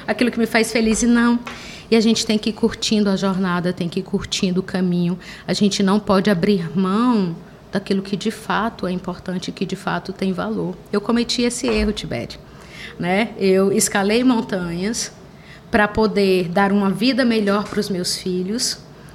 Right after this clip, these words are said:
pra poder dar coisa pra os meus filhos, e eu esqueci durante muitos anos de dar aquilo que era essencial pro crescimento deles. Eu esqueci de dar presença, eu esqueci de dar amor, porque eu estava muito ocupada trabalhando, fazendo coisas.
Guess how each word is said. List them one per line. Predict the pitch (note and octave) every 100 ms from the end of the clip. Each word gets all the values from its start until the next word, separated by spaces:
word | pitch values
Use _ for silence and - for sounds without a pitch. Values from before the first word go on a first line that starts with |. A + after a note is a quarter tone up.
| -
pra | - -
poder | G#3 G#3+
dar | G3+ - -
coisa | - A3+ B3+ C#4+ B3+
pra | - G3+
os | A3
meus | G#3 G3+ G3+
filhos, | - F#3 F#3+ G3+ - - - - -
e | G3
eu | F#3+
esqueci | - - C#4 - - - A#3 C#4 A#3+ - -
durante | F3 F3+ F#3+ -
muitos | F#3+ F#3 F3+ F3+
anos | E3+ F3 E3+
de | F#3
dar | F3 E3 E3 - - -
aquilo | - - E3+
que | -
era | F3
essencial | F3+ - G#3 - G#3 F3 F3 E3 E3
pro | F3
crescimento | E3 E3+ E3 E3 E3
deles. | E3+ D#3+ E3 D#3+
Eu |
esqueci | E3 - E3+ F#3
de | F3+
dar | E3 E3 -
presença, | - F#3 F3+ E3 F3+ F#3 - - F#3+ F3 - - - - -
eu | -
esqueci | F#3+ - F#3+ G3
de | F3
dar | F3+ F3+
amor, | F#3 F#3+ F#3 F3 F3
porque | - F3
eu |
estava | - F3+ E3
muito | F3 F3+ F#3+ A3 B3+ A3
ocupada | G3+ A3+ - F#3 F3 E3+
trabalhando, | E3 F3 E3 E3 E3 F3+
fazendo | F3+ F3 E3+ E3 E3
coisas. | - F#3 E3 D#3 E3+